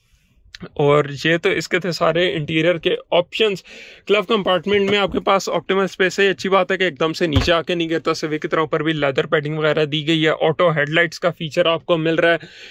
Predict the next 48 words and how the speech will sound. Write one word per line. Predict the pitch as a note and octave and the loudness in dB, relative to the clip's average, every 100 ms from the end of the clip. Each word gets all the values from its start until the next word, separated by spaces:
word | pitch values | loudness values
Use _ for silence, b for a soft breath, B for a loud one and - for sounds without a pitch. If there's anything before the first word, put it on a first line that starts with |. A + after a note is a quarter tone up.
| - | -2
एसी | F3 A3 | 0 2
की | G#3+ | 0
performance | G#3 F3 F#3+ F3+ F3 | 0 0 2 2 0
काफ़ी | - F3 G3+ G3 | 0 0 2 2
अच्छी | F3 G3 F#3+ | 2 0 2
है। | F#3+ E3+ | 4 2
और, | - D#3 D3+ D#3+ D#3 | 0 0 2 2 0
अ, | D3 - C#3+ D3 D3 | -2 -6 -6 -4 -4
इसके | - - | -4 0
अगर | E3 E3 | 0 2
infotainment | D#3+ D3+ D3+ D#3+ D3+ D#3+ - | 0 -4 -4 -2 -2 -2 -4
system | C#3 D#3+ D#3 | -6 -4 -2
की | D#3+ | 2
बात | D3+ C#3+ C#3+ | 2 2 -2
की | D3+ | -4
जाए | D#3+ D3+ B B B - | -2 -2 B B B 0
तो | E3 | 2
leggy | C#3 D#3 F3 A#3+ A3+ | 2 2 2 2 2
as | G#3+ | 2
जो | G3 G3 | 0 0
आपको | F3 G3+ | 0 -4
feel | G3 F#3 F#3+ | -4 -6 -2
नहीं | G3 | 0
होता | F#3+ G3 | 0 0
है, | E3+ | 0
देख | D#3 - | -2 -2
सकते | E3 - F3+ | -6 -4 -4
हैं | - _ _ _ _ F3+ | -4 _ _ _ _ -20
थोड़ा | - - E3+ F3+ F3+ | -20 -2 2 4 2
सा | F3+ E3 | 4 2
आपको | C3 - E3 D#3+ | 2 0 2 2
स्लो | C#3 - F#3 G#3+ | 0 -2 4 6
लगेगा | A3+ F#3+ G3 G#3 | 6 2 2 2
but | F#3+ D#3 | 0 -2
leggy | D3+ D3+ E3+ | -2 -2 0
उस | F3+ - | 0 0
तरह | F3+ F3+ | 0 0
से | F3+ | 0
नहीं | F3 E3 F3+ | -2 0 0
है। | E3+ B B B - | -2 B B B 0
Apps | F3+ - | 0 0
की, | G3 | 0
ये | F#3+ F3 G#3 G3 - E3 | 2 4 4 2 0 0
Android | F3 G3+ - | 2 2 2
system | E3 - F#3 F#3 | -4 -2 0 0
है | F3+ | 0
इसमें | F3+ F#3 F3+ - | 0 0 0 -2
और | D3 D3 D3+ D3 - | -4 0 2 2 -2